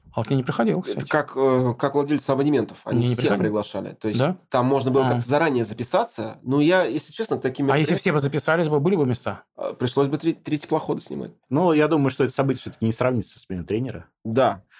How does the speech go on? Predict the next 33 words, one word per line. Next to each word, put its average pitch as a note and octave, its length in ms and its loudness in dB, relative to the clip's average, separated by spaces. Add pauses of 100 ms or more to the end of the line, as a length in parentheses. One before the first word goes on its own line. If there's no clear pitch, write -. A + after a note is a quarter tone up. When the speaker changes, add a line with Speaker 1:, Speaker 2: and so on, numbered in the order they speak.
(120)
Speaker 3:
Но, C#3+ 340 2 (260)
но A2 320 2
уже, A2+ 520 2 (100)
э, G2 240 -2
на A2 120 0
теплоходе, B2 800 2 (260)
э, G#2+ 320 0
Федун C3+ 340 0
дает, B2 460 2
э, G#2 360 0
такое A#2 300 0
неоднозначное G#2+ 680 -2
интервью, A#2+ 540 0 (100)
и - 80 -4
все - 160 0
начинают A#2 340 -2
говорить A2+ 280 2
о B2+ 60 2
том, C3 160 -2
что, C3+ 160 -6
возможно, A2+ 440 0
он A2 80 0
уходит G#2+ 340 0
из F#2+ 140 -4
«Спартака». - 500 -6
Speaker 1:
Да. B2+ 280 0 (500)
Speaker 3:
Как A#2+ 100 0
раз C3+ 220 0
это A#2+ 140 -6
было B2+ 200 2
вот A2 180 2
во G#2 120 0
время, A#2 340 2